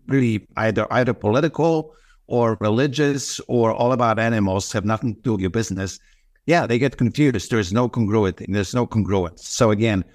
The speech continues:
banner, picture, intro, and then your post. So let's talk about the content really quick. There is no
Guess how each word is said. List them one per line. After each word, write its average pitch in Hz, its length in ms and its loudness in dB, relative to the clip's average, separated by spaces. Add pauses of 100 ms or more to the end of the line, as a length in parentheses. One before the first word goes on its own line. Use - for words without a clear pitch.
(200)
banner, 127 500 0 (320)
picture, 123 680 -2 (680)
intro, 120 680 2 (300)
and 107 240 2
then 107 220 2
your 98 120 4
post. - 680 -4
So 113 280 2
let's 110 200 0
talk 135 160 -2
about 185 260 -2
the - 80 -2 (200)
content 117 420 2
really 95 280 2
quick. - 420 -4 (1120)
There 143 220 2
is 180 300 0
no 156 480 4